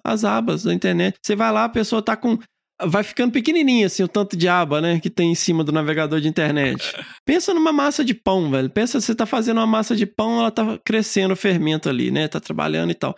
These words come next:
Speaker 1: Aí você vai lá e cutuca ele, aí o fermento, fum, dá aquela murchada. É exatamente a mesma coisa.
Speaker 2: Boa.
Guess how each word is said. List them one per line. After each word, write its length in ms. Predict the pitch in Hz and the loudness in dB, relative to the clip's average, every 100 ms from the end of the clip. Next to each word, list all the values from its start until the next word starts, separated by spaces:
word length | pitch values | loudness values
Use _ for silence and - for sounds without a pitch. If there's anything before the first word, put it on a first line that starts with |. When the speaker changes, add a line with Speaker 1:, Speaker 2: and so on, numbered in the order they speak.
| - | -2
Speaker 1:
Aí 80 | 208 | -2
você 120 | 247 | 0
vai 140 | 240 233 | 0 0
lá 80 | |
e 40 | 240 | 0
cutuca 520 | 339 - 302 - 269 | -2 0 0 0 0
ele, 240 | 226 196 | 2 2
aí 60 | 190 | 0
o 20 | |
fermento, 460 | 196 247 226 226 233 190 165 | 0 0 2 0 0 -2 -2
fum, 680 | - 185 170 165 156 143 139 | 0 2 4 2 2 2 2
dá 100 | 160 | 2
aquela 280 | - 180 180 | 0 0 2
murchada. 640 | 196 - 202 160 135 - - | 0 0 2 2 0 -4 0
É 120 | 370 | 2
exatamente 580 | 359 427 427 392 403 415 | 2 0 0 0 0 2
a 40 | |
mesma 260 | 392 403 440 | 0 0 -2
coisa. 480 | 339 339 311 160 | 0 2 2 0
Speaker 2:
Boa. 460 | - 107 107 98 78 | 0 -2 0 -2 -4